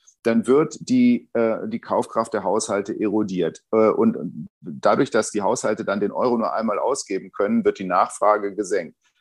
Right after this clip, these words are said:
Dann werden halt, dann entfällt halt das zweite Paar Kinder, äh, Winterstiefel für die Kinder oder es wird an anderer Stelle gespart, es fi-, es findet nur noch, ähm, ein Restaurantbesuch im Monat statt, statt vorher drei oder,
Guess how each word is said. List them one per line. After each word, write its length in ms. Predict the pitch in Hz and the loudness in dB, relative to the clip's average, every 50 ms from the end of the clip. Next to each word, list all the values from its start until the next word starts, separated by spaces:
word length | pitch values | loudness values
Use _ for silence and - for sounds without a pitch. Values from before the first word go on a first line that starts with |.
| _ _ _ - | _ _ _ -2
Dann 120 | 104 95 | 2 6
werden 240 | 110 113 117 123 120 | 6 8 8 8 6
halt, 120 | 110 92 | 4 4
dann 140 | 104 104 101 | 2 2 0
entfällt 340 | 104 - - 120 120 127 123 | 0 -2 2 4 4 4 4
halt 200 | 117 107 104 104 | 2 2 2 0
das 160 | 98 - - | -2 -2 -2
zweite 280 | - 104 107 104 - 92 | -2 0 0 0 -2 -4
Paar 200 | - 107 101 98 | -2 -2 -2 -2
Kinder, 420 | - 123 117 120 113 110 104 - | 0 0 0 0 0 0 -2 -2
äh, 580 | - 92 98 82 95 101 90 87 87 87 78 - | -2 -2 0 0 0 0 0 0 0 -2 -2 -4
Winterstiefel 540 | 120 123 - 113 - - 110 107 - 104 | -4 -2 -2 -4 -4 -4 -6 -8 -8 -10
für 140 | - - 92 | -10 -8 -4
die 100 | 98 - | -4 -2
Kinder 480 | - - 180 147 139 135 131 120 92 73 | 4 4 4 6 6 6 6 6 6 8
oder 300 | 98 101 98 95 90 - _ _ _ - | 8 8 8 8 6 4 _ _ _ -8
es 140 | - - 107 | -4 0 0
wird 140 | 110 - | 2 2
an 80 | 92 85 | 2 0
anderer 280 | 67 110 123 113 120 113 | 0 0 2 2 2 2
Stelle 280 | - 113 107 107 104 | 2 2 2 2 2
gespart, 560 | 101 104 - - 95 98 101 104 104 104 104 | 0 -2 -4 -2 0 0 2 2 2 0 -2
es 140 | 67 - - | -4 -8 -8
fi-, 200 | - - 95 - - | -6 -4 -4 -4 -4
es 280 | - - - - _ - | -6 -8 -10 -14 _ -2
findet 240 | - 117 104 80 | 0 2 2 2
nur 80 | 87 101 | 2 4
noch, 300 | 98 98 98 - - - - | 4 4 2 0 -2 -2 2
ähm, 400 | 90 92 90 92 90 90 80 - - | 4 6 6 6 4 2 -2 -2 0
ein 240 | - 113 131 131 | 2 4 4 4
Restaurantbesuch 800 | 110 113 117 - - 107 101 104 104 104 104 98 95 98 107 104 _ _ _ - 104 | 4 2 2 2 2 2 2 2 2 2 0 0 0 -2 -4 -4 _ _ _ -8 -6
im 180 | 104 101 98 - | -4 -4 -4 -4
Monat 320 | - 101 104 101 95 92 - | -2 0 2 4 4 2 2
statt, 280 | - 98 101 98 - | 4 4 4 4 2
statt 180 | - - 90 - | 0 0 0 0
vorher 300 | - 98 95 95 90 87 | 2 2 2 4 2 0
drei 340 | - - 95 107 120 120 80 | 2 4 6 6 8 8 8
oder, 280 | 104 98 90 92 - | 6 6 4 4 2